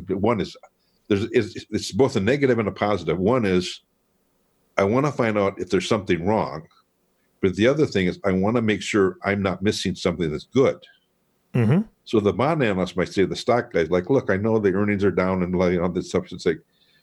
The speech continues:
Speaker 1: "But these guys have very little debt. They're not spending a lot of money borrowing money. They've got a lot of cash. So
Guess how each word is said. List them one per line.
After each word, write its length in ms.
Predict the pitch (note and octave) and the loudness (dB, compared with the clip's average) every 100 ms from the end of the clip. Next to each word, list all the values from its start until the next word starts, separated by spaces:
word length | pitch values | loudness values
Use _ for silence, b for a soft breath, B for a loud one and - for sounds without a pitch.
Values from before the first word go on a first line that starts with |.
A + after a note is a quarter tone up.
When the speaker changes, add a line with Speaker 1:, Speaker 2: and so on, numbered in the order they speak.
| _ | _
Speaker 1:
"But 100 | - | -4
these 220 | B2+ D#3+ | -2 -2
guys 260 | C#3 A#2 - | 0 -2 -2
have 220 | F2 D2+ - F#2 - | -4 -4 -10 -20 -8
very 300 | - C#3 A#2+ | 0 2 2
little 240 | F2+ F2+ D#2+ | 0 -2 -2
debt. 440 | - D#2+ - - - _ _ _ _ _ _ _ _ - | -2 -4 -6 -18 -20 _ _ _ _ _ _ _ _ -2
They're 120 | G#2 | 0
not 240 | A2+ A#2+ B2+ | 2 0 -2
spending 320 | - A2 F#2+ | -4 -2 2
a 40 | |
lot 180 | F2+ F2+ | 2 0
of 80 | E2+ | 0
money 160 | E2+ | -2
borrowing 400 | C#2+ F#2 F2 D#2 | -2 -2 -2 -2
money. 340 | D#2+ F2 - - _ _ b b b | -2 -2 -4 -14 _ _ b b b
They've 200 | G#2+ G#2 | 0 2
got 160 | G#2 | 0
a 60 | G2 | 2
lot 220 | F#2 F2 | 2 0
of 60 | D2+ | -2
cash. 640 | - D#2+ - - - - _ _ _ _ B B B | -4 -6 -8 -10 -12 -16 _ _ _ _ B B B
So 300 | - F#2+ D#2 | -4 -2 -2